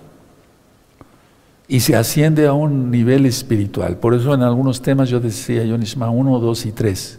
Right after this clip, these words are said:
Y alguien me preguntó, ¿De dónde, de dónde sacó eso? ¿De dónde sacó eso de Nishma uno?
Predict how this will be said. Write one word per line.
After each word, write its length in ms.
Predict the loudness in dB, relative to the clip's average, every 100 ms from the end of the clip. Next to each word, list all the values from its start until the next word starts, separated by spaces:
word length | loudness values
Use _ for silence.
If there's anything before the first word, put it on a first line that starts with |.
| -8
Y 120 | -2
alguien 220 | 0 2
me 100 | 2
preguntó, 380 | 0 -2 -2 -2
¿De 60 | -2
dónde, 380 | -2 -2 -2 -4
de 340 | -6 -6 -4
dónde 220 | -2 -2
sacó 340 | -2 -2 0 0
eso? 380 | -2 -4 -10 -14 -20 -20 -20 -20 _ _ _ _ _ _ -6
¿De 100 | 0
dónde 200 | 0 0
sacó 280 | -2 0
eso 180 | 0 0
de 100 | -2
Nishma 340 | -2 -2 -2 0
uno? 600 | 2 2 0 -6 -10